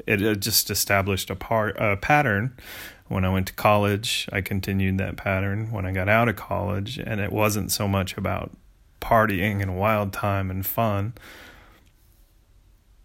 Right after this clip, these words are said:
I still kept drinking. That's when it became a daily routine rather than a wild time, you know?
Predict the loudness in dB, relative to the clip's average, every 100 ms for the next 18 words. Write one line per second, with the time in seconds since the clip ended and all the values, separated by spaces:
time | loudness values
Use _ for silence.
0 | _ _ -2 0 0 0 0 0 -2 -6
1 | -6 -4 0 0 0 -2 -4 0 -2 -2
2 | -8 -6 -4 -4 -2 -2 0 -2 -6 -12
3 | -20 -20 -20 -20 _ _ _ -4 2 2
4 | 2 -2 -4 -6 -2 0 0 -2 -4 -4
5 | -2 -4 -4 -4 -4 -4 -8 -12 -20 -20
6 | -20 -20 _ _ -20 _ _ _ _ _
7 | -6 0 2 2 0 -2 -2 -2 -4 -4
8 | -4 -4 -6